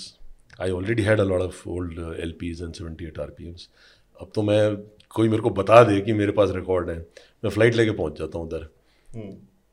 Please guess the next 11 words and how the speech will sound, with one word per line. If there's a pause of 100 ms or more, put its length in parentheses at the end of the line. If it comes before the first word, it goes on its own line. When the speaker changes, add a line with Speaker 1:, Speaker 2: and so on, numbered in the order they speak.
Speaker 1:
And,
uh,
I'm
trying
to,
<clears throat>
it's
a
lost
art
now